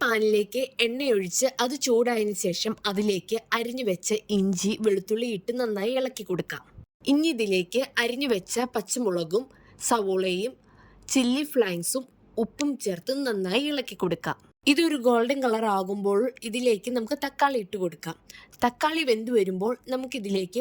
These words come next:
പൊടികൾ ആഡ് ചെയ്ത് കൊടുക്കാം. അര ടീസ്പൂൺ കാശ്മീരി മുളക് പൊടി, അര ടീസ്പൂൺ കുരുമുളക് പൊടി, കാ ടീസ്പൂൺ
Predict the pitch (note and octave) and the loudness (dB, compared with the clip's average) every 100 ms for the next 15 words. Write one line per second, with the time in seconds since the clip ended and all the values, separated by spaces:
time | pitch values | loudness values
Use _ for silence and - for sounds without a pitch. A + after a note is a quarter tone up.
0 | B3+ D4 C4 B3 G3 F3 F3 E3 D#3+ D3+ | -2 0 0 0 0 -2 -2 -2 -2 -4
1 | - D3+ - - C4+ D4 D#4+ C4 A3+ - | -8 -14 -16 0 2 2 -2 -4 -4 -4
2 | G#3+ G#3 F#3+ F3+ - A3 A3+ G3+ F3+ F3+ | -6 -4 -4 -6 -4 -4 -2 -2 -2 -2
3 | F3 A3 B3 - - - - C4+ D#4+ D#4 | 0 0 -4 -12 -20 -12 0 0 0 -6
4 | B3 G#3+ - G#3 G3 F#3+ G#3 G3+ G#3 G#3+ | -6 -6 -6 -8 -8 -6 -4 -2 -2 0
5 | G#3+ F3 A3 C4+ _ - - - - C4 | -2 -4 -6 -10 _ -20 -20 -10 0 0
6 | C#4+ C#4+ A3+ - G#3 | 0 -4 -6 -6 -8